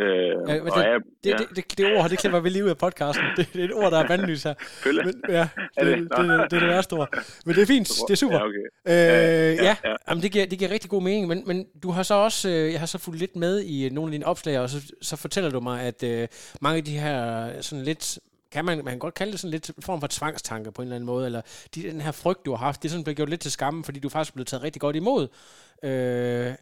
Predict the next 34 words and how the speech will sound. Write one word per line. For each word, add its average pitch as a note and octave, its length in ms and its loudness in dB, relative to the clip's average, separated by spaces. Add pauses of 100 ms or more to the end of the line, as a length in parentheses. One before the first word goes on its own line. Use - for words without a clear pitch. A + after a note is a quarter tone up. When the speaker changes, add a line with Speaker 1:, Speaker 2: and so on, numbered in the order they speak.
Speaker 2:
af C#3 100 -4
de D3 60 0
Speaker 1:
Ja, C#3 80 6
Speaker 2:
andre A2 160 2
Speaker 1:
ja. F#2 80 -2
Speaker 2:
på D3+ 120 0
holdet E3+ 180 2
der. C#3+ 160 2 (300)
Så D3+ 80 -6
hvis D#3+ 120 0
du F3 100 -2
lige G#3+ 120 -2
sådan A#3 240 -4
prøver G#3+ 160 -2
at G#3+ 80 -8
fortælle B3 240 -4
lidt F#3+ 140 -4 (140)
om, D#3 140 -4
øh, C#3 300 0 (120)
om, D3 160 -4
øh, C3+ 60 -2
hvordan D3 240 -2 (120)
ugen B3 160 -2
er F3+ 80 0
gået, F#3 400 2
og D3 60 2
nogle E3 140 -4
af E3 40 -10
de F3 180 -8
folk, G3 160 0
du D#3+ 80 -4
har D3 100 -4
mødt, F3+ 320 2
og C3 420 -2